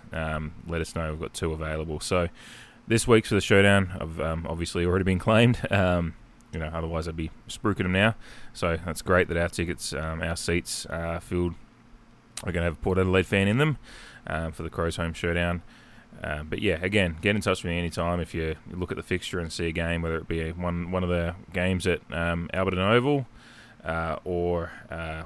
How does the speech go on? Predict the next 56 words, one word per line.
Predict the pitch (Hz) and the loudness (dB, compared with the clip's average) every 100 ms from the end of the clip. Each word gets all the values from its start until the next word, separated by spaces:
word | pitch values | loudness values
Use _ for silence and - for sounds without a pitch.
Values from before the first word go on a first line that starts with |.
| - | -8
one | 87 | -6
of | 82 | -6
the | |
games. | 80 85 82 - | -4 -4 -4 -6
And | 82 | -8
there's | 80 | -2
five | 110 104 | 4 4
games | 85 87 85 | 4 -2 0
at | 85 | -2
Alberton | 82 80 82 | -2 -4 -2
Oval | 85 90 | -2 -2
still | 92 98 | -2 0
to | 90 | -2
come | - 90 | -2 0
up, | 120 - - | 0 -2 -8
obviously, | 82 87 87 107 | -4 -2 -2 -2
because | 113 92 85 | -4 -6 -6
we've | 85 78 | -6 -4
got, | 85 82 - | -4 -4 -4
uh, | 82 80 80 - - | -2 0 -2 -8 -12
you | 82 | -8
know, | 80 | -6
the | 80 78 - | -6 -8 -14
showdown's | - 87 82 82 | -4 -2 0 -2
an | 82 | -4
away | 85 87 | -2 2
game. | 101 107 - - - - - | 2 2 -4 -20 -20 -20 -12
So, | - 101 87 87 82 - - | 0 2 4 2 -2 -8 -10
uh, | 80 80 82 | -6 -6 -6
we | |
still | 85 95 87 | -6 -4 -2
get, | 85 | -2
f-, | - - | -4 -10
you | 87 | -8
know, | 82 80 | -6 -6
we've | 78 | -8
got | - | -10
the | 78 | -4
showdown | - 87 87 82 - | 0 2 2 0 -2
at | 80 | -4
Norwood, | 98 90 98 | -2 0 0
and | 87 | -2
then | 85 | -4
we | 80 | -6
get | - | -4
five | 85 80 | -2 -2
games | 80 80 | -4 -4
at | 82 | -4
Alberton, | 80 80 80 | -4 -4 -6
and | 80 | -8
then | 80 | -8
another | 80 78 80 | -8 -8 -10
four, | - 80 80 80 - | -8 -6 -4 -4 -6
um, | 78 78 76 | -8 -8 -8
interstate. | 82 80 - 87 71 - - - - - - - - | -10 -10 -4 -2 -2 -8 -18 -16 -16 -18 -20 -16 -12
So | - 113 95 | 2 4 4